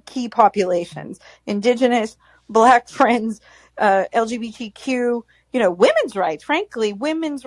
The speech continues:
rights. It all comes back to Barbara. <laughs> Uh, our rights as women, we're fifty percent of the population. Young people are rising up for their rights. So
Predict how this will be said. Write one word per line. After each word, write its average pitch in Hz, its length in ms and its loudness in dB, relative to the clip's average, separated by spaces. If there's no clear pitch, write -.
rights. 320 240 -4
It - 60 -2
all 254 200 4
comes 294 260 -10
back 226 260 -6
to 226 80 -4
Barbara. 214 500 0
<laughs> 311 100 -2
Uh, 233 300 4
our 269 240 6
rights 233 420 -2
as 240 180 -6
women, 269 280 -4
we're 226 140 -6
fifty 277 280 -10
percent 254 280 -4
of 233 60 0
the 233 60 0
population. 233 720 0
Young 262 400 0
people 220 400 -4
are 190 80 0
rising 190 400 -2
up 180 160 -10
for 196 100 -6
their 175 200 -6
rights. 165 340 -10
So 240 340 0